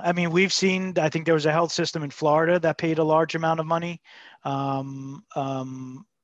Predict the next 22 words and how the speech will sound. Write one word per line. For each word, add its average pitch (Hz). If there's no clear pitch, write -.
um, 131
you 165
know, 147
there 165
have 160
been, 170
outside 190
of 165
healthcare, 180
there's 160
been 160
whole 170
entire 160
counties 202
that 175
have 165
been 175
shut 185
down, 208
<laughs> -
um, 180
government 202